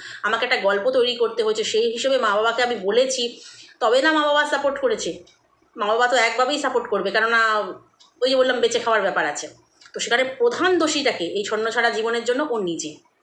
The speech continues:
কি সুন্দর, আহ, মানে কি বলবো, কোনো ঝামেলাহীন পরিবার। শ্বশুর শাশুড়ি কতদিন থাকবে, তারপরে তো কত সুন্দর একটা পরিবার। না, ও থাকতে পারেনি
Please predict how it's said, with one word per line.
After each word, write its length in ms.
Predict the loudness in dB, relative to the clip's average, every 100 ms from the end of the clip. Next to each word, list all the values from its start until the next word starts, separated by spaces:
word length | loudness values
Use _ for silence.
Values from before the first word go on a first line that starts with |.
| _
কি 120 | -6
সুন্দর, 580 | -6 -4 0 2 2 -2 -14 _ _ _ -4
আহ, 160 | -2
মানে 140 | 0 -2
কি 140 | 0
বলবো, 180 | 0 0
কোনো 260 | -2 -2 -4
ঝামেলাহীন 600 | -2 0 2 4 2 0
পরিবার। 340 | -2 -4 -8 -14 -20 _ _ _ _ _ _ _ -18 -16 -18 -6
শ্বশুর 260 | -4 -2
শাশুড়ি 320 | -2 0 0 2
কতদিন 340 | 0 0 -2
থাকবে, 360 | -4 -8 -8 -12 -20 _ 0
তারপরে 300 | 0 2 0
তো 80 |
কত 200 | -2 -2
সুন্দর 360 | -2 -4 -2 -2
একটা 180 | 0 -2
পরিবার। 420 | -4 -4 -8 -10 -12
না, 300 | -6 -6 -6 -6
ও 260 | -4 -4 -8
থাকতে 300 | -12 -8 -8
পারেনি 420 | -6 -6 -8 -12